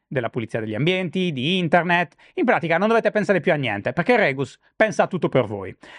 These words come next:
Se aveste ancora dei dubbi sulla qualità degli spazi, sappiate che con il mio codice potrete usufruire del dieci per cento di sconto sull'affitto degli uffici. Vi basta passare tramite il link che vi lascio tra le fonti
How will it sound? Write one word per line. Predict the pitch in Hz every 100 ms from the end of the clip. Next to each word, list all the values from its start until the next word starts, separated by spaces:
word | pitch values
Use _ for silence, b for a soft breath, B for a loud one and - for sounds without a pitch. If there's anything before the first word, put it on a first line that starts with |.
| B
Se | - 175
aveste | 202 202
ancora | 196 208 190
dei | 180 185
dubbi | 214 180 208 190
sulla | 185 156
qualità | 180 165 196
degli | 151 143
spazi, | - 208 - 202
sappiate | 156 151 185 147 -
che | 170
con | - 139
il | 135
mio | 147 143
codice | 196 226 240 254 262 269 b b b
potrete | 208 214 190 190
usufruire | 185 175 - 190 165
del | 151 151 143
dieci | 180 226 233 226
per | 208 202
cento | 208 185
di | 185
sconto | - 156 151
sull'affitto | 143 156 139 147
degli | 160 151
uffici. | 139 151 139 151 151 147 b
Vi | b
basta | 151 147 147
passare | 143 147 127
tramite | 170 165 170
il |
link | 165 170 165
che | -
vi | 131
lascio | 143 143
tra | 151
le | 165
fonti | 147 127 123 135